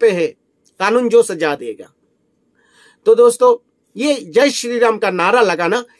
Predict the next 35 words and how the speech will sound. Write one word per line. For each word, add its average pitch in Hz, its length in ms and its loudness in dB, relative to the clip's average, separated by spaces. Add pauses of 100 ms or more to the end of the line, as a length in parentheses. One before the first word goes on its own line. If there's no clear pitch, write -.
(100)
ये 277 120 0
भी 247 120 -2
बहुत 202 300 0
अफसोस - 360 -10
की 123 100 -20
बात - 240 -18
है। - 80 -8
इससे 214 260 -2
पता 277 300 -2
चलता 262 320 -4
है 208 300 -2 (340)
जो 277 200 2
धर्म 247 380 0
कितना 277 340 -4
कमजोर 233 600 -2
है, 92 140 -20 (1300)
हिंदू 269 280 2
धर्म 294 320 0
कितना 247 400 -4
कमजोर 208 440 -2
है, 240 220 2 (240)
इसी 240 240 -2
ने 285 120 4
ही 285 120 2
पता 247 260 -2
चला 196 280 0
जाएगा 190 360 0
और 240 140 0 (300)
दुनिया 247 400 2
भर 302 240 0
के 262 140 -14
लोग 247 320 2
ने 269 180 -4 (340)
हंसेगा। 226 480 0 (640)
क्यों? 269 160 0